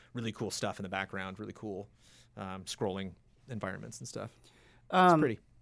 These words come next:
Speaker 2: so did you play through all of this?
Speaker 1: It's just early access.
Speaker 2: Okay,
Speaker 1: It's just
Speaker 2: so
Speaker 1: the,
Speaker 2: it,
Speaker 1: yeah,
Speaker 2: how,
Speaker 1: just the early
Speaker 2: how much of this
Speaker 1: I don't think
Speaker 2: is
Speaker 1: I've gotten to the end of it, but I wasn't,
Speaker 2: Okay.
Speaker 1: yeah, it was something that I was like, "I will definitely dive back into this," because you have to,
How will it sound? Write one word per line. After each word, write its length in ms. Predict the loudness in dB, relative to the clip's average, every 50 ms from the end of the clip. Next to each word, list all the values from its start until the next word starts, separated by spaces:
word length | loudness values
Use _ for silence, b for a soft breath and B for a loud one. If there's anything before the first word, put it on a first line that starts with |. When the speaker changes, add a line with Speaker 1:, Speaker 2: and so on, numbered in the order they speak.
| -20 -20 -20 _ -20 _ _ -20 -20 -20 _ -20 -20 _ -6
Speaker 2:
so 220 | 0 6 10 10 10
did 160 | 10 8 4
you 100 | 2 0
play 220 | 2 2 0 0
through 360 | 0 0 -4 -2 0 0 0 2
all 180 | 4 4 4 4
of 80 | 4
this? 360 | 2 0 0 -2 -8 -14 -10 -4
Speaker 1:
It's 80 | 0
just 180 | 2 2 4 4
early 220 | 6 6 6 6
access. 260 | 6 4 2 0 4 6
Speaker 2:
Okay, 240 | 6 6 6 4
Speaker 1:
It's 140 | 0 0 2
just 120 | 6 8 8
Speaker 2:
so 60 | 8
Speaker 1:
the, 60 | 8
Speaker 2:
it, 40 | 6
Speaker 1:
yeah, 100 | 6 4
Speaker 2:
how, 60 | 6
Speaker 1:
just 140 | 6 6 6 6
the 100 | 4 4
early 240 | 4 4 4 4
Speaker 2:
how 220 | 6 10 10 12 12
much 340 | 12 10 8 6 6 2 2
of 340 | 6 6 6 6 4 2
this 120 | 4 6 8
Speaker 1:
I 80 | 10
don't 120 | 10 10 10
think 160 | 8 10 10
Speaker 2:
is 40 | 10
Speaker 1:
I've 100 | 10 12
gotten 320 | 10 10 10 10 8 2 0
to 100 | 0 2
the 160 | 6 6 8
end 100 | 8 10
of 60 | 12
it, 180 | 12 12 12 10
but 100 | 6 8
I 60 | 8
wasn't, 340 | 10 8 8 6 6 4 4
Speaker 2:
Okay. 80 | 4 2
Speaker 1:
yeah, 160 | 2 0 0 0
it 80 | 0 2
was 140 | 4 6 6
something 280 | 6 6 4 2 2
that 100 | 2 4
I 80 | 2 2
was 140 | 2 0 0
like, 200 | -2 -2 -2 -2
"I 100 | -4 -2
will 100 | -4 -2
definitely 500 | -4 -4 -4 -4 -6 -6 -6 -8 -10 -12 -14 -20 -20 -20 -20 -20 -18 -8 4
dive 300 | 8 10 12 12 12 12
back 200 | 10 10 10 10
into 140 | 8 8 10
this," 180 | 10 8 6
because 300 | 8 4 2 2 2 2
you 100 | 2 2
have 220 | 6 6 6 6 6
to, 440 | 2 0 2 2 2 2 0 -2 -4